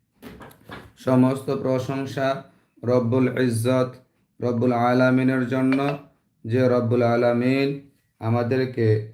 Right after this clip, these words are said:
কবুল করেছেন এবং মঞ্জুর করেছেন। যে রব আমাদেরকে কবুল না করলে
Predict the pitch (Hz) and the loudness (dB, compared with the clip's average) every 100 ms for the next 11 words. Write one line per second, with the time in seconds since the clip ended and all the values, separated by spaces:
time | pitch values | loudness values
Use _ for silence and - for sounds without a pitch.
0 | - _ - 127 139 131 127 120 120 127 | -20 _ -6 0 0 0 -2 -2 -2 -2
1 | 123 123 120 113 110 113 120 113 107 104 | -2 -2 0 2 2 2 -2 -2 -2 -2
2 | - 107 95 - _ _ _ _ _ 107 | -2 -4 -4 -10 _ _ _ _ _ -2
3 | 127 123 120 135 131 127 123 131 131 - | 2 4 4 2 2 0 0 -2 -4 -4
4 | 120 123 120 120 123 127 127 123 | -2 -2 0 0 -2 0 2 2